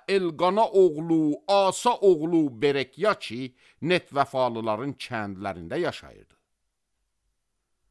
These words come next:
Məbəd qapıçıları Şəllom, Əqqob, Təlmon, Əximən və onların qohumları.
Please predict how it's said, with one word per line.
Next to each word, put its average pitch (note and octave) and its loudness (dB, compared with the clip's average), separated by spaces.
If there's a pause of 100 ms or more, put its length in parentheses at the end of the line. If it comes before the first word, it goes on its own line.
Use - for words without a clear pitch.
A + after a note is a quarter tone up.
(1300)
Məbəd D#3+ 4
qapıçıları F#2 -10 (840)
Şəllom, D#3 4 (680)
Əqqob, B2+ 0 (720)
Təlmon, D3 0 (720)
Əximən D3+ 0 (480)
və A#2 0 (220)
onların D3 2
qohumları. F#2 -14